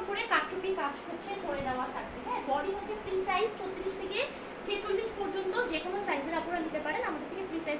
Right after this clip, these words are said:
দেওয়া হবে। বাকি দিনে অর্ডার করে নিতে হবে। ড্রেসের লম্বা হচ্ছে ফর্টি ফাইভ ইঞ্চি, প্রাইস পড়বে হচ্ছে নয়শো পঞ্চাশ টাকা। তার ওড়নাটা অনেক সুন্দর, একদম পুরোটা কিন্তু জয়পুরি স্টাইলের।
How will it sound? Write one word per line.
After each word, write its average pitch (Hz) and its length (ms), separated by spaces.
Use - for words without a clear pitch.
দেওয়া - 180
হবে। 262 160
বাকি 339 240
দিনে 415 240
অর্ডার 339 220
করে 359 160
নিতে 370 180
হবে। 403 140
ড্রেসের 330 320
লম্বা 311 260
হচ্ছে 370 180
ফর্টি 339 300
ফাইভ 285 160
ইঞ্চি, 330 160
প্রাইস 277 300
পড়বে 330 260
হচ্ছে 392 160
নয়শো 269 300
পঞ্চাশ 254 260
টাকা। 202 180
তার 302 100
ওড়নাটা 370 340
অনেক 415 380
সুন্দর, 359 340
একদম 370 200
পুরোটা 381 360
কিন্তু 427 160
জয়পুরি 370 420
স্টাইলের। 233 380